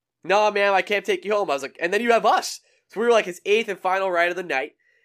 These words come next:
And apparently his wife is a coupon collector, one of those, uh, like,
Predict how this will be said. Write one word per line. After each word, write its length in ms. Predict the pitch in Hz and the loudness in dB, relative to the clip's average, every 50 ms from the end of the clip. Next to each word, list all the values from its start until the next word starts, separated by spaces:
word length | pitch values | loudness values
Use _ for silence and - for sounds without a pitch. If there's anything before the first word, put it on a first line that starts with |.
| _ - | _ -4
And 300 | - 175 190 185 180 - | -2 0 0 0 -4 -8
apparently 600 | - - - 190 202 240 277 277 254 220 196 165 | -14 -10 -4 0 2 2 2 2 0 -2 -2 -2
his 180 | 165 185 175 147 | -2 -2 -4 -4
wife 600 | 170 156 175 220 247 202 160 131 - - - _ _ _ _ _ _ - | -4 -2 0 2 2 2 0 -2 -8 -16 -20 _ _ _ _ _ _ -4
is 240 | 165 170 165 151 | -2 0 0 0
a 80 | 143 135 | -4 -8
coupon 460 | - - - 285 285 - 196 156 143 | -10 -4 -4 -4 -2 0 -2 -2 -2
collector, 420 | - - 135 117 104 - - 104 110 | -4 -8 -8 -8 -8 -8 -12 -14 -8
one 160 | 123 147 160 | -4 -4 -2
of 60 | 156 | -2
those, 200 | 147 135 135 - | -4 -6 -6 -6
uh, 220 | 135 143 135 127 104 | -4 -2 -2 -2 -2
like, 180 | 117 123 - | -6 -10 -10